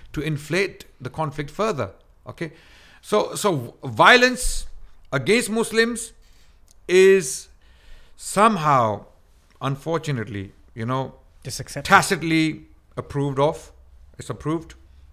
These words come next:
Speaker 1: It is fine. Not enough action should be taken against this violence, but violence by Muslims, rightly or wrongly,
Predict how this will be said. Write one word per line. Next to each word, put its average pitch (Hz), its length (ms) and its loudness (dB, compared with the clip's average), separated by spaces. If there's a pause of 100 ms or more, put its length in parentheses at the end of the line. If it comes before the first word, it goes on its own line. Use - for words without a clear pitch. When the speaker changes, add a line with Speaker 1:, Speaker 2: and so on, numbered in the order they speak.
(120)
Speaker 1:
It - 100 -14
is 113 100 -12
fine. 156 500 -6 (1300)
Not 143 400 -4
enough 139 280 -6
action 131 460 -8 (580)
should 120 220 -8
be 120 80 -8
taken 120 300 -8
against 113 500 -10 (220)
this 110 240 -12
violence, 110 480 -6 (320)
but 113 200 -4
violence 143 440 -2
by 151 280 2
Muslims, 107 580 -8 (160)
rightly 190 480 0
or 196 100 2
wrongly, 107 440 -4